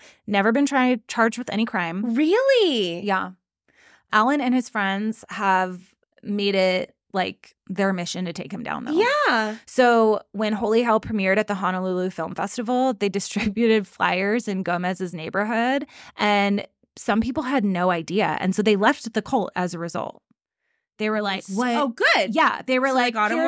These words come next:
Speaker 2: where it
Speaker 1: what he
Speaker 2: hurts.
Speaker 1: doesn't." Yeah. They were like, s-, the flyers were like, "What, uh, this is what he doesn't want you to know." And so a bunch of people had left and then contacted Will Allen and were like, "Hey,
Speaker 2: Hey.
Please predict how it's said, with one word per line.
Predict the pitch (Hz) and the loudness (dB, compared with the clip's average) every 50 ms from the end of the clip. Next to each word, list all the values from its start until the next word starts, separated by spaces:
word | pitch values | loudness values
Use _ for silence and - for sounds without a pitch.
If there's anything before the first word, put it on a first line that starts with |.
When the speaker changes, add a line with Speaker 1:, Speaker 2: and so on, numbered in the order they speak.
| 381 - | 0 2
Speaker 2:
where | 302 285 277 | 0 0 0
it | |
Speaker 1:
what | 240 233 | 0 -2
he | - 302 | 0 0
Speaker 2:
hurts. | 269 269 233 226 226 - | 2 2 0 0 -2 -2
Speaker 1:
doesn't." | 247 233 226 226 220 226 226 | -4 -2 -2 -2 -4 -6 -6
Yeah. | 214 226 220 196 196 - - 190 - _ _ _ _ _ _ | -4 -4 -2 -2 -2 -4 -6 -10 -14 _ _ _ _ _ _
They | - 226 | -2 0
were | 226 226 233 | 2 2 2
like, | 226 214 208 202 202 - - _ | 2 2 2 0 -2 -4 -12 _
s-, | - - - | -20 -16 -8
the | - 196 208 | -4 -4 -2
flyers | - 220 214 214 220 226 220 - | 2 2 4 4 6 4 4 2
were | 202 190 | 2 0
like, | 190 - 95 95 95 98 - _ - - _ _ _ | 0 0 0 -2 -4 -6 -8 _ -20 -20 _ _ _
"What, | - 202 190 226 226 214 - - - - _ - | -12 -2 2 2 4 4 2 0 -4 -10 _ 0
uh, | - 196 185 180 180 175 175 | 0 2 2 2 0 0 -2
this | 165 180 220 - 226 | 0 -2 -2 0 -2
is | 214 196 | -2 0
what | 214 190 | -2 -2
he | - - 220 | 0 0 0
doesn't | 196 196 185 180 | 0 0 -2 -4
want | 160 143 - - | -4 -6 -4 -4
you | 175 175 | -4 -4
to | 175 175 | -2 0
know." | 185 214 214 208 202 196 190 190 190 185 - - - _ _ _ _ | 0 2 4 4 4 4 2 2 0 -2 -6 -12 -20 _ _ _ _
And | - 185 185 185 180 175 185 180 - | -2 0 0 0 0 -2 -4 -4 -6
so | - - 214 | -2 0 2
a | 202 | 2
bunch | 185 196 196 196 | 2 2 0 0
of | - | -2
people | - 196 - 185 185 180 | -2 -2 0 2 2 2
had | 165 190 180 175 | 2 0 0 2
left | 160 175 170 - - - | 2 2 2 0 -4 -4
and | - 175 175 | -2 0 0
then | 175 170 170 165 | 0 0 -2 -4
contacted | - - 190 190 196 190 180 180 170 - - 175 170 | 0 2 2 2 4 2 2 0 0 0 -2 -4 -2
Will | 165 170 165 160 | -2 -2 -2 -2
Allen | - 165 175 170 160 160 160 | -2 -2 -4 -4 -4 -6 -6
and | 139 - - | -4 -4 -4
were | - - | -4 -4
like, | - - - - - - _ _ _ _ _ _ _ _ _ _ | -4 -4 -6 -6 -8 -14 _ _ _ _ _ _ _ _ _ _
"Hey, | - 247 269 214 196 - _ _ _ _ | 0 2 2 2 0 -4 _ _ _ _
Speaker 2:
Hey. | _ - 226 262 247 214 - | _ -4 -2 -2 -2 -2 -6